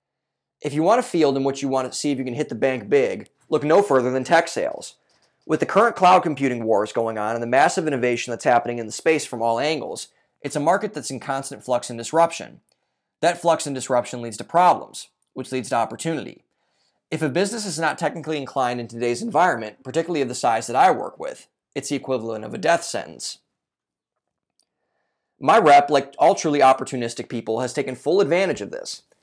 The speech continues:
He's bankrolled his entire lifestyle for the rest of his life. I'd be willing to bet that, given his current age and current earning potential, he's in his fifties, he could stop working today and be fine until he keels over.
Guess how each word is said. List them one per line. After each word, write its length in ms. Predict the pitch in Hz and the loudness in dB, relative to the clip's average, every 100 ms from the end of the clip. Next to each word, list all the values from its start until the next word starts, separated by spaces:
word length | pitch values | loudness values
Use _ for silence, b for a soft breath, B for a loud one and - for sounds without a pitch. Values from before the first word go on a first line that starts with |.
| _ - | _ -4
He's 180 | 170 | -2
bankrolled 480 | 127 175 202 151 135 | 2 0 2 4 4
his 140 | 127 117 | 2 -4
entire 340 | - 139 120 | 2 4 4
lifestyle 500 | 117 110 - 113 117 | 2 2 0 0 0
for 100 | 113 | 0
the 60 | 120 | -2
rest 220 | 110 - | -2 -4
of 60 | |
his 100 | 226 | -4
life. 400 | 143 185 - - _ _ _ _ _ - | 2 2 2 -6 _ _ _ _ _ 0
I'd 120 | 170 | 2
be 60 | 254 | 4
willing 260 | 208 185 | 4 4
to 60 | 147 | 4
bet 240 | 120 143 120 | 2 2 2
that, 200 | 117 135 | 0 0
given 180 | 135 | 0
his 120 | 131 - | -2 -4
current 280 | 147 139 | -2 0
age 180 | 127 127 | 0 -2
and 120 | 120 | -4
current 240 | 113 123 127 | -4 -2 0
earning 220 | 180 156 | 0 -2
potential, 580 | 120 117 104 92 95 - | -4 -6 -8 -8 -10 -10
he's 140 | 123 113 | -8 -8
in 60 | |
his 120 | 107 | -8
fifties, 500 | - 147 - - 127 - _ _ _ _ _ | -4 -4 -4 -14 -16 -18 _ _ _ _ _
he 100 | 165 | -2
could 160 | 170 - | -2 4
stop 280 | 208 220 | 4 6
working 260 | 175 170 165 | 4 0 -2
today 260 | 127 123 123 | 0 0 0
and 80 | |
be 80 | 127 | -4
fine 320 | 127 - 160 | 0 2 2
until 200 | 120 127 | -2 -2
he 80 | 120 | -2
keels 360 | 120 127 117 139 | 0 0 2 4
over. 380 | 165 98 67 | 4 2 -6